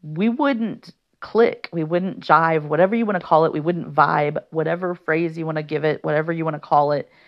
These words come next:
because we're so incredibly different. And plus, um, there are different faiths and religions,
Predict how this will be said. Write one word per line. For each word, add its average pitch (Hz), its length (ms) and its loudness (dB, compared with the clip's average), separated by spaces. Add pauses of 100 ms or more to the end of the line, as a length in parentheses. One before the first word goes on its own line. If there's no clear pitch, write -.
(500)
because 196 420 -2
we're 190 120 -2
so 196 380 2
incredibly 165 540 0
different. - 760 -2 (720)
And 175 220 0
plus, 202 600 4 (100)
um, 147 440 -2 (1000)
there 185 360 4
are 170 160 6
different 170 640 -4
faiths 170 400 0
and 156 140 -6
religions, 180 680 -2